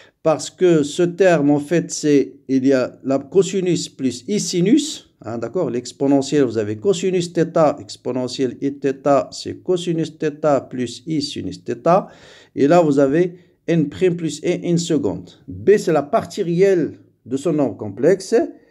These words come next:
et dans cette partie réelle, vous allez voir N prime fois la partie réelle de ce terme qui va vous donner le premier terme qui est, euh, donc, euh, qui est oméga sur C,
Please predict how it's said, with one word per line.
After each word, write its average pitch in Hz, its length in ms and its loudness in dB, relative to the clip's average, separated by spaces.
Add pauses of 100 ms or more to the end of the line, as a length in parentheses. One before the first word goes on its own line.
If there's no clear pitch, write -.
(140)
et 120 140 -4
dans 127 180 0
cette - 280 -2
partie 170 300 0
réelle, 175 320 4
vous 139 160 0
allez 160 160 4
voir 156 380 2
N 208 280 2
prime 202 440 0
fois 143 180 0
la 147 100 4
partie 165 360 -4
réelle 165 300 2
de 143 80 -2
ce 156 120 -4
terme 165 400 2
qui 131 140 -4
va 147 160 0
vous 147 160 0
donner 160 400 2 (680)
le 143 240 4
premier 175 420 4
terme 165 440 2
qui 165 200 2
est, - 240 4 (1200)
euh, 107 840 2
donc, 120 600 0
euh, 113 520 0 (440)
qui 165 220 2
est 156 180 6
oméga 170 400 2
sur 175 340 -2
C, 175 380 2